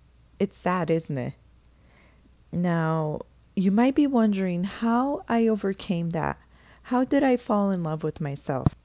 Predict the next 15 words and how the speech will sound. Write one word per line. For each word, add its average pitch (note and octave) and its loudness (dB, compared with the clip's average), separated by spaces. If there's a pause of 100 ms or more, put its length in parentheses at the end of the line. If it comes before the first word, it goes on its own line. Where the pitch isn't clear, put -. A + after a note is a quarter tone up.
(200)
I'll C#4 4
tell F#3+ 0
you F#3 2
this. C#3 -2
<laughs> - -8
It G3 2
wasn't G#3 4
an D#3 2
easy D3 -2
journey. C3+ -4 (640)
I C#3+ 0
actually B3+ -2
had F#3+ -2 (360)
lots D3+ -4
of C#3 -4